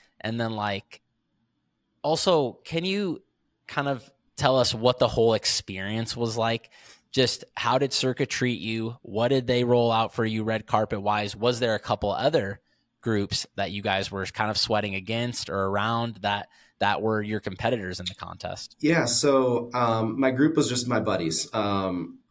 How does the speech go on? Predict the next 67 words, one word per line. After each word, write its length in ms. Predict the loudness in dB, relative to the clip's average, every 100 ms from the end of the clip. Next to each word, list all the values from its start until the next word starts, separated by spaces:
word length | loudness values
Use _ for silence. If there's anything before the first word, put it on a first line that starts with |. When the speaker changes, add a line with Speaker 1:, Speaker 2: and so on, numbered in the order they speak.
| -6
Speaker 2:
I, 180 | -4 -4 -4
I 160 | -2
actually 280 | 0 0 0
kept 260 | -2 -4 -4
it 120 | -6
pretty 200 | -4 -4
tight 260 | 0 0 0
lip 180 | -2 0
all 160 | 0
year. 300 | 2 2 2
I'm 180 | 0 -4
a 60 | -10
very 320 | -4 0 0
superstitious 680 | 2 2 2 0 -4 -2 -4
person 560 | -2 -2 -2 -2 -4
by 180 | -4 -4
nature, 400 | -2 -4 -2 -2
so 400 | 0 0 -2 -4 -14 -20 _
I'd 120 | 0
only 180 | 2 2
told 280 | 0 0 -2
a 40 |
few 240 | -4 -4 -2
of 60 |
my 140 | -2 -4
buddies 400 | -6 -4 -4 -4
along 280 | -4 -4
the 60 | -4
way 280 | -4 -2 -2
that 140 | -2
I 40 | -4
was 80 | -6
doing 200 | -8 -8
this 120 | -8
contest. 680 | -6 -8 -4 -4 -2 -4 -8 _ -20 -20 _ -4
Um, 380 | -2 0 -2 -2
so 440 | 0 0 0 -2
when 180 | -4 -2
it, 160 | -2 -2
when 120 | -2
it 280 | -2 -4 _
became, 380 | -10 -2 0 0
like, 200 | -2 -4
close 280 | -4 -2 -2
to 100 | -4
contention, 540 | -6 -4 -6 -6 -6
I 40 |
think, 180 | -4 -4
like, 180 | -4 -6
mid-December, 640 | -6 -6 -4 -2 -2 -2
they 100 | -2
were 60 | -2
starting 260 | -4 -6 -6
to 40 |
reach 180 | -8 -6
out, 180 | -6 -6
like, 140 | -10
"Can 100 | -6
I 40 | -4
book 240 | -4 -8
my 80 | -8
trip 240 | -8 -10
to 80 | -10
Vegas 420 | -8 -6 -4 -2
yet?" 180 | -2 -2
I'm 120 | -4
like, 280 | -4 -6 -12